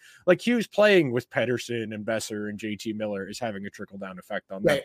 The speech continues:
Speaker 2: That's the
Speaker 1: When
Speaker 2: same with my
Speaker 1: MacKinnon
Speaker 2: ballot, I feel like, too, because
Speaker 1: Yeah.
Speaker 2: with Kucherov, yeah, I mean, earlier when I was talking about the Hard and how I would vote on it, yeah, Kucherov does have the most points, so I maybe sound like a hypocrite a little bit, but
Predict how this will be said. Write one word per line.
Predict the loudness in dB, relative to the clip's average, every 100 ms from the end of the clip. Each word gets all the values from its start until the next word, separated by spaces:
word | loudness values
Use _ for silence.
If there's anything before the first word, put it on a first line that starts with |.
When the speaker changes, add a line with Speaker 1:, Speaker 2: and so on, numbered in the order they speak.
| 2
Speaker 2:
That's | 4
the | 6
Speaker 1:
When | 6
Speaker 2:
same | 8
with | 6
my | 6
Speaker 1:
MacKinnon | 6
Speaker 2:
ballot, | 4 0 -4
I |
feel | -4 -4
like, | -4 0
too, | 2
because | 4 2 2
Speaker 1:
Yeah. |
Speaker 2:
with | 0
Kucherov, | 2 4 8 10 8 4 -12 -8
yeah, | 6 8 10
I | 6
mean, | 4 0 0 -2 _ -6 8
earlier | 10 10 8
when | 4
I |
was | 2
talking | 2 0 2
about | 0 0
the |
Hard | 0 2 2
and | -2
how | -2 -2 -2 -6 -10 0
I | 2
would | 2 0
vote | 0 0
on | -2
it, | -4 -6 _ _ _
yeah, | 8 8
Kucherov | 8 2 8 8
does | 8 8
have | 6
the | 6
most | 0 0
points, | -2 -2 2
so | 2 4 0 -4
I | -2
maybe | 0 0 0
sound | 0 -2
like | -2
a | -4
hypocrite | -2 -2 -2 0
a |
little | 4 6
bit, | 6
but | 4 2